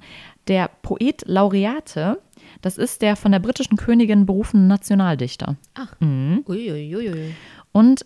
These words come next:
Speaker 1: äh, sein letztes Werk waren die Birthday Letters. Die habe ich hier auch liegen. Das sind
Speaker 2: Oh, das ist aber
Speaker 1: tatsächlich
Speaker 2: hübsch.
Speaker 1: Gedichte. Ähm, und die werden als Aufarbeitung von dem, also von seinem Leben mit Plath gesehen. Ähm, das wurde dann tatsächlich auch ein Bestseller und gewann etliche Preise.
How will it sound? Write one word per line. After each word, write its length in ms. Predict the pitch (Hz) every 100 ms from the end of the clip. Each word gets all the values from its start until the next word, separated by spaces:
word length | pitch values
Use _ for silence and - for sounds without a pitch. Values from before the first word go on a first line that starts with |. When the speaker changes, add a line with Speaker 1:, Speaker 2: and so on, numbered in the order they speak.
| -
Speaker 1:
äh, 240 | 202 185
sein 160 | 185 175
letztes 380 | 202 - 240 -
Werk 240 | 214 208
waren 180 | 185 190
die 120 | 175
Birthday 480 | 151 160 180 - 208
Letters. 440 | 220 233 269 277
Die 160 | - 175
habe 140 | 175
ich 60 | 175
hier 240 | - 160
auch 120 | 165 170
liegen. 400 | 160 151 185 339 359 _
Das 240 | 180 175
sind 260 | 202 208 208
Speaker 2:
Oh, 40 |
das 100 | 196
ist 0 |
aber 80 | 202
Speaker 1:
tatsächlich 220 | 196 185
Speaker 2:
hübsch. 80 | 180
Speaker 1:
Gedichte. 640 | 170 208 233 - 185 247 - - - - - _
Ähm, 340 | 190 190 190 -
und 160 | 190
die 120 | 190 180
werden 240 | 202 202
als 360 | 180 185 - -
Aufarbeitung 760 | 190 180 160 156 - 156 156 156 _ _ _
von 220 | - 170
dem, 260 | 165 160 - _ -
also 320 | 175 165 160
von 220 | - 165
seinem 200 | 165 165
Leben 240 | 160 165 160
mit 200 | 151 -
Plath 520 | 160 160 156 - - _ _ _ _ _ _ _ _ _ _ -
gesehen. 500 | 143 143 147 185 262 _ _ _ _ _ _ _ _ _ _ _ - - - -
Ähm, 320 | 175 170 175
das 160 | 175 -
wurde 160 | 233
dann 140 | 208 190
tatsächlich 400 | 190 202 190 147
auch 120 | 151
ein 140 | 151
Bestseller 600 | 143 160 - 240 247 262
und 220 | 196 190 -
gewann 340 | 170 160 170
etliche 380 | - - 170 -
Preise. 580 | - - 127 135 170